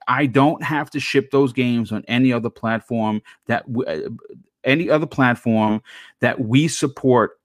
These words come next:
outside of what we are currently doing." That clearly says that he doesn't need the PlayStation five. Now, some people don't wanna hear that,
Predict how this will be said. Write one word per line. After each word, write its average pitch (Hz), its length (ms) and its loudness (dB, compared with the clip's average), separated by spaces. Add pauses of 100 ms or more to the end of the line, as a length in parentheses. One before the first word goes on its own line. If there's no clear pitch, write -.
(180)
outside 123 760 -2
of 104 180 0
what 104 460 -2
we 113 180 -2
are 113 60 0
currently 110 500 -2
doing." 92 460 -8 (960)
That 147 220 0
clearly 165 340 4
says 139 280 0
that 120 120 -4
he 123 100 -4
doesn't 117 340 0
need 110 180 -2
the - 60 -10
PlayStation 101 640 -6
five. 92 300 -8
Now, 95 140 -6
some 123 200 -2
people 135 220 -2
don't 113 180 -2
wanna 104 160 -2
hear 165 260 -2
that, 110 320 -2